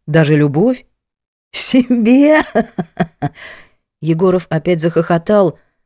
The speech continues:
а Никита вздрогнул. Ему и так было не по себе, а от этого зловещего смеха по коже бежали мурашки.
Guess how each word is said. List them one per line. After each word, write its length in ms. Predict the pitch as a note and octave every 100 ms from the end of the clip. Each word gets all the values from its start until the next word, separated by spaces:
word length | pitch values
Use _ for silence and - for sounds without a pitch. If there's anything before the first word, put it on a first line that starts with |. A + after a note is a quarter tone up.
| _ _
а 100 | -
Никита 400 | F3 F3 G3 F3
вздрогнул. 640 | E3 D#3+ D#3 C#3 B2 B2+ C#3 _ _ _ _ _ _
Ему 280 | C3 E3+ G#3
и 80 | A#3
так 320 | - C4 F3+
было 180 | G3+ G#3
не 140 | G3
по 100 | F3
себе, 500 | G#3 A3 F#3+ D#3 C3 - _ _ _ _
а 140 | D3 D#3+
от 120 | E3
этого 280 | G3 F3+ F3+
зловещего 560 | D3+ F3+ G#3 - F3+
смеха 460 | F3 G#3+ A3 G#3 D#3+
по 140 | F3
коже 320 | E3+ G3+ G3+
бежали 380 | F#3+ F3+ F3 F3
мурашки. 680 | E3+ E3+ D3 A#2+ - B2+